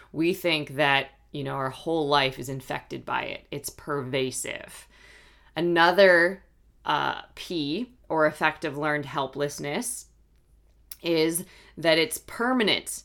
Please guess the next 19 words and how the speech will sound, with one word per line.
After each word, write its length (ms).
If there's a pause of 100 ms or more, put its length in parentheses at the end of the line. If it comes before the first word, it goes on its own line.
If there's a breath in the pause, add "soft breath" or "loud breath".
(120)
We 260
think 400
that 140
it's 220
permanent. 640
We 160
think 240
that 140
this 180
is 140
just 220
how 280
life 400
is, 320
but 200
no 380
problem 1040 (380 loud breath)
is 240
ever 540